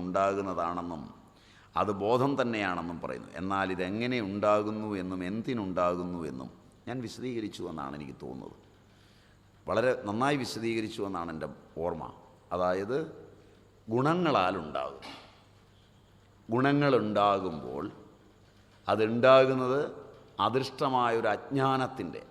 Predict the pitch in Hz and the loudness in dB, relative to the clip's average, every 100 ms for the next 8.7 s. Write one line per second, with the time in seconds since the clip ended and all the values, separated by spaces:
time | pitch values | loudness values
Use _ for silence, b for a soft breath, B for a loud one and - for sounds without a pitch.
0 | - 107 - 143 139 143 147 151 147 151 | -8 -8 -6 0 4 6 4 0 -2 -2
1 | 135 120 80 78 82 60 - - - - | -2 -2 -4 -6 -8 -10 -16 -20 -20 -20
2 | - b b b b b b - - 95 | -20 b b b b b b -20 -8 -2
3 | 110 110 113 - 165 156 117 113 - 104 | 0 2 -2 2 2 4 2 0 -6 -8
4 | 95 65 - - 107 120 120 117 127 143 | -8 -8 -12 -6 -4 0 4 6 6 6
5 | 156 160 139 123 123 123 123 120 127 120 | 4 2 2 0 0 -2 -2 0 -2 -2
6 | 113 98 90 82 58 - - - - - | -2 -2 -2 -4 -8 -12 -20 -20 -20 -20
7 | _ _ _ _ _ _ - _ _ - | _ _ _ _ _ _ -20 _ _ -8
8 | 95 110 110 107 90 101 | -4 2 4 4 2 -2